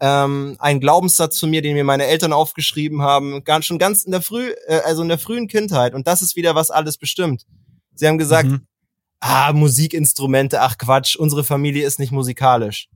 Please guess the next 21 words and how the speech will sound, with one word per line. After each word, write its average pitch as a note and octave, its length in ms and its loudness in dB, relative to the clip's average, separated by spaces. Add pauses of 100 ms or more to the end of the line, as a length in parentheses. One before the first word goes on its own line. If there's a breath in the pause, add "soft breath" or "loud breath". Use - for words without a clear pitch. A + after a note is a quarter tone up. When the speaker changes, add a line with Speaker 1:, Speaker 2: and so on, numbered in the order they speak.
(100)
Speaker 1:
So, C#3+ 260 0 (220 soft breath)
was F#3 200 4
suggeriert G3 440 2
es B2 80 4
Speaker 2:
Aha. C#3 100 4
Speaker 1:
mir? A#3 300 2 (400)
Wenn C#3+ 120 0
man D#3+ 100 6
auf D3+ 80 0
der D3+ 100 -2
Splash-Bühne D3 720 2
steht, C#3+ 360 0
da C3 80 2
muss D#3 200 2
man B2+ 160 -2
ja A#2+ 320 -2
krasser D3 340 -2
Musiker C#3 500 -2
sein, G#2+ 280 -6
sozusagen. A2 400 -4
Speaker 2:
Ja, C3 360 0